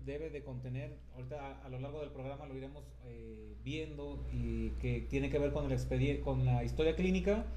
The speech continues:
y en algunos procedimientos con el consentimiento informado, ¿no? Entre otras, muchas otras, eh, eh, eh, cosas que tenemos que poner ahí,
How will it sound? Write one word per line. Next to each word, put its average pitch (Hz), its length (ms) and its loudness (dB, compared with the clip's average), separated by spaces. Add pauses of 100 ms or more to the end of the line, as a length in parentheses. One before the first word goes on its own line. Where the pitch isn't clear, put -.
(380)
y 185 220 6
en 175 80 6
algunos 156 300 4
procedimientos 147 720 2
con 147 300 2
el 165 540 4
consentimiento 127 500 4
informado, 123 460 4
¿no? 151 260 2
Entre 131 380 6
otras, 190 460 6
muchas 170 380 0
otras, 151 280 0 (180)
eh, 120 340 0
eh, 117 460 6 (500)
eh, 123 260 6 (120)
cosas 160 340 12
que 156 80 6
tenemos 135 320 6
que 139 100 2
poner 139 260 4
ahí, 113 200 6